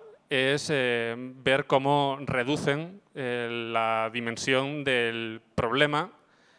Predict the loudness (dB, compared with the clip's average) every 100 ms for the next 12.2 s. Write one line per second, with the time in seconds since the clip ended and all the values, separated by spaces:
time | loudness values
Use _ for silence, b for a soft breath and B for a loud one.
0 | b _ 2 2 2 -2 4 6 6 0
1 | -8 -18 _ b b b b b b b
2 | b _ _ _ -10 -8 -10 -14 -16 -20
3 | -20 -20 b b b b b b _ _
4 | _ _ _ _ _ b b b b b
5 | b b b b b _ _ _ _ _
6 | _ _ _ 0 6 6 6 6 6 6
7 | 4 2 0 2 4 4 2 4 4 6
8 | 6 4 4 4 4 4 6 4 4 4
9 | 6 6 6 4 -2 -2 0 2 0 -2
10 | -6 -4 -4 0 2 4 6 6 6 4
11 | 2 0 -2 0 0 0 2 6 6 6
12 | 2 -8